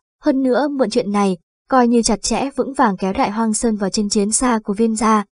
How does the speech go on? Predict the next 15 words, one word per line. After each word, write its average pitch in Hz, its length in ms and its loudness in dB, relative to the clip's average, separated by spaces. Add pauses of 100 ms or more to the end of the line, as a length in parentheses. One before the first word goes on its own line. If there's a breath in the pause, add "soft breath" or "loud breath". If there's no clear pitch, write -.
(140)
ân 254 220 -2
ba 240 180 2
ngọn 220 240 -2
núi, 214 280 0 (280)
e 226 220 2
là 214 160 2
Đại 196 180 -2
Hoang 220 240 -2
Sơn 220 380 0
mấy 202 120 0
đời 233 240 2
cũng 202 140 -10
trả 262 160 0
không 208 220 -6
hết. 240 220 -4